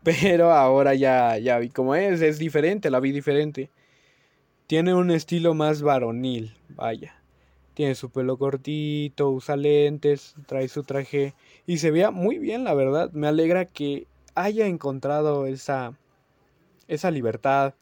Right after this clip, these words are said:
de poder decidir y que la hayan aceptado. Más que nada desde la secundaria, que nosotros la hayamos aceptado, creo que fue una parte muy relevante en su vida. Yo creo que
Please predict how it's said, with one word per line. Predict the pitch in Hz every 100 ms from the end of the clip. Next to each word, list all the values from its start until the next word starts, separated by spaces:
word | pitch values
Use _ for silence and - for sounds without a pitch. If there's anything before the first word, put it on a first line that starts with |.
| _ _ _
de | 143
poder | 139 143 151 190
decidir | 185 - 127 147 151
y | 170 147
que | 156 156 147
la | 160
hayan | 175 208 185
aceptado. | 143 135 - 147 151 135 - _ _ _ _ _ _ _ _
Más | 196 165 202 220
que | 247
nada | 226 233 190
desde | 143 139
la | 131 131
secundaria, | 147 - 131 135 170 180 175
que | 156
nosotros | 139 151 175 151
la | 143
hayamos | 147 156 139 -
aceptado, | 127 131 - 147 147 -
creo | 139
que | 147
fue | - 139
una | 139 139 135
parte | 139 135 - 131 - _ _ _ _ _
muy | 147 170
relevante | 175 139 131 151 160
en | 139
su | 127 123
vida. | 139 143 143
Yo | 139 135
creo | 139
que | 135 135